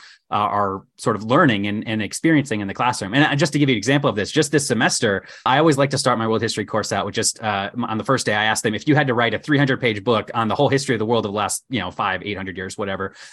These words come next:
what, who would you include?" And, and it's always a revealing exercise. Students have to, um, you know, learn or think about how they're gonna make choices, how they'd organize that. And overwhelming this, this term, uh, more th-, actually than most,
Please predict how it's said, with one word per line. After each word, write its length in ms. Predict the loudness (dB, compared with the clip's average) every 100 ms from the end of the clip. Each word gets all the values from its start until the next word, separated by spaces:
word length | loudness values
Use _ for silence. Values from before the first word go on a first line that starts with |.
| 0
what, 240 | 0 2
who 100 | 4
would 160 | 6 6
you 80 | 2
include?" 540 | 0 2 2 2 -4 -14 -12 0
And, 240 | 2 4
and 120 | 2
it's 100 | 4
always 320 | 6 6 6 4
a 60 |
revealing 420 | 2 4 6 6
exercise. 580 | 4 2 2 2 0 0
Students 300 | 2 4 4
have 160 | 2 0
to, 200 | 0 0
um, 200 | -2 -2
you 160 | -2 -4
know, 160 | -4 -8 -4
learn 380 | 4 6 8 6
or 120 | 2
think 200 | 2 2
about 220 | 2 0
how 220 | 2 2
they're 120 | 2
gonna 140 | 0 0
make 160 | -2
choices, 440 | -2 0 0 0 -2
how 140 | 0
they'd 200 | 0 2
organize 420 | 2 2 0 -2
that. 300 | -2 -2 -2 -8 -4
And 160 | 0
overwhelming 540 | 4 4 6 6 4 4
this, 240 | 0 -2
this 280 | 0 0 2
term, 380 | 2 2 2 -2
uh, 80 |
more 300 | 0 2 4
th-, 100 | 2
actually 280 | 0 0 0
than 160 | 0 0
most, 420 | 2 2 0 -8